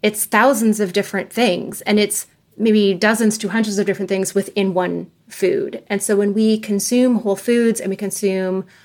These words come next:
a wide variety of, of different plant foods,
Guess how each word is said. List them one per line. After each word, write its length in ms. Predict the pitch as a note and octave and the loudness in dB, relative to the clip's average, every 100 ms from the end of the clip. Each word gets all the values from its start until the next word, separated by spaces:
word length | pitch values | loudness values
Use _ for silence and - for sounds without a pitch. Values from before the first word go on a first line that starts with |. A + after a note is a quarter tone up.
| _ - | _ -6
a 60 | |
wide 280 | F#3+ F3+ F3+ | -2 0 0
variety 460 | - F#3+ G#3 G#3+ G#3+ | 0 2 4 4 2
of, 260 | F3+ - _ | 0 -14 _
of 140 | F#3 | -6
different 260 | G3 G3 - | -4 -6 -8
plant 240 | G3+ G#3 | -6 -6
foods, 480 | - F#3 F3+ F3 - | -2 0 2 0 -6